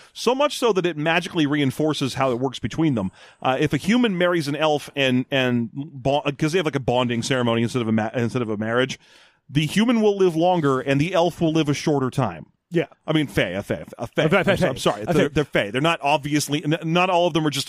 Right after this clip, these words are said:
Speaker 1: obviously elves
Speaker 2: There is
Speaker 1: with good
Speaker 2: one of
Speaker 1: balance
Speaker 2: them,
Speaker 1: and magic
Speaker 2: the
Speaker 1: and shit.
Speaker 2: the Damaskans are like, "Oh, it's fine if you call us elves. That's okay.
Speaker 1: Yeah.
Speaker 2: We don't give a shit."
Speaker 1: Yeah, everyone else gets mad at you. We, m-,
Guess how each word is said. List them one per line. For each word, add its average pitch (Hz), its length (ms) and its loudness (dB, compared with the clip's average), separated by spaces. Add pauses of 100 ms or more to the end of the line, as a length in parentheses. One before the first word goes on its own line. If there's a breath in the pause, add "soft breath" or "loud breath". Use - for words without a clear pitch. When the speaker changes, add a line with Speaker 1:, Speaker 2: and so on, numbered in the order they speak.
Speaker 1:
obviously 139 720 -2
elves 113 580 -2 (120)
Speaker 2:
There 165 200 0
is 185 460 0
Speaker 1:
with 131 160 -4
good 147 160 0
Speaker 2:
one 190 160 2
of 196 140 2
Speaker 1:
balance 160 180 4
Speaker 2:
them, - 80 2
Speaker 1:
and 143 100 0
magic 123 280 2
Speaker 2:
the 147 100 -2
Speaker 1:
and 143 140 -4
shit. 113 280 -2 (340)
Speaker 2:
the 147 220 -2
Damaskans 147 720 -2
are 147 60 2
like, 139 260 0
"Oh, 196 120 4
it's 175 140 0
fine 113 220 -4
if 113 100 -8
you 131 60 -2
call 113 220 -2
us 110 160 -2
elves. 110 240 -4
That's 190 240 0
okay. 113 320 -4
Speaker 1:
Yeah. 165 320 -2
Speaker 2:
We 240 160 4
don't 147 180 0
give 113 160 -2
a 110 80 -4
shit." 107 300 -4
Speaker 1:
Yeah, 113 180 0
everyone 175 240 4
else 156 140 2
gets - 200 -6
mad 120 200 0
at 113 60 0
you. 196 140 0 (360 loud breath)
We, 165 160 0
m-, 170 260 -4